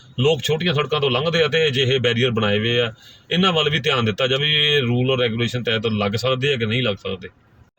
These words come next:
ਗੰਦੇ ਪਾਣੀ ਦੀ ਨਿਕਾਸੀ ਦੇ ਜਿਹੜੇ ਪ੍ਰਬੰਧਾਂ ਸੰਬੰਧੀ ਜਾਂ ਵੀ ਜਿਹੜੇ ਵੀ ਸੜਕਾਂ ਟੁੱਟੀਆਂ ਉਹਨਾਂ ਸੰਬੰਧੀ ਅੱਜ ਆਪ ਆਗੂ ਸਰਦਾਰ ਸਵਰਨ ਸਿੰਘ ਵਿਰਦੀ ਨਾਲ ਗੱਲਬਾਤ ਕਰਦੇ ਆ। ਸਤਿ ਸ਼੍ਰੀ ਅਕਾਲ ਬਾਈ ਜੀ।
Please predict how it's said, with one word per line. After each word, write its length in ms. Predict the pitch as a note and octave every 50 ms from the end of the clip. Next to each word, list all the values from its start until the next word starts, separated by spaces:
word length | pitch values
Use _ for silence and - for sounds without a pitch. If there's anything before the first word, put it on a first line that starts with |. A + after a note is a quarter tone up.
| _ _ - - -
ਗੰਦੇ 200 | A#2+ A2+ A2+ A#2+
ਪਾਣੀ 280 | A#2+ A#2+ B2 A#2+ A#2+ A#2
ਦੀ 60 | A#2+
ਨਿਕਾਸੀ 380 | A#2+ A#2 A#2+ A#2 A2 - - A#2+
ਦੇ 100 | B2+ A#2+
ਜਿਹੜੇ 160 | A#2 A#2 A#2
ਪ੍ਰਬੰਧਾਂ 480 | - A2 G#2 A#2 C#3 D3 C#3+ D#3 C#3+
ਸੰਬੰਧੀ 520 | - - A#2+ B2 A#2 A2+ A#2+ A#2+ A#2 - - - - _ _ _ _ _ _ _ _ - G#2+ G2+
ਜਾਂ 760 | G#2+ B2+ B2+ C3 C#3 C#3 C#3+ C#3+ C#3 C#3 C#3 C#3 C#3 C3
ਵੀ 120 | A#2 B2+ B2
ਜਿਹੜੇ 340 | A#2+ B2+ C3 C3 D3 D#3 D3
ਵੀ 120 | D3 C#3+
ਸੜਕਾਂ 360 | - - B2 B2 B2 C#3+ C3+
ਟੁੱਟੀਆਂ 360 | A#2+ G#2+ G#2 - A#2+ B2 B2+
ਉਹਨਾਂ 200 | C3 C#3 D3 D3+
ਸੰਬੰਧੀ 380 | - B2 A#2 B2 A#2+ A#2+ B2+ B2
ਅੱਜ 100 | A#2+ A#2+
ਆਪ 680 | B2 - G#2 - - - _ - G#2+ A#2 A#2 A#2 A#2 A#2+
ਆਗੂ 480 | A2+ A2 A2 A2 A#2 A#2+ A#2+ A#2 A#2 - - _ _ _ -
ਸਰਦਾਰ 400 | - A#2 G#2+ A#2 A2+ A#2 A#2 A2+
ਸਵਰਨ 380 | - - - A2 A#2 B2 C3
ਸਿੰਘ 200 | B2+ C#3+ C#3 B2+
ਵਿਰਦੀ 260 | B2 A#2 G#2+ A#2 A#2+ A2+
ਨਾਲ 160 | A#2+ A#2 G#2+
ਗੱਲਬਾਤ 320 | G#2+ G#2 G#2+ G#2+ G#2+ -
ਕਰਦੇ 320 | - F#2+ F#2+ F#2+ A2 A2+ A#2
ਆ। 80 | A#2
ਸਤਿ 160 | A#2 - A#2
ਸ਼੍ਰੀ 140 | - - B2
ਅਕਾਲ 100 | A#2+ B2+
ਬਾਈ 100 | B2+ C#3
ਜੀ। 160 | C3 C3+ D3+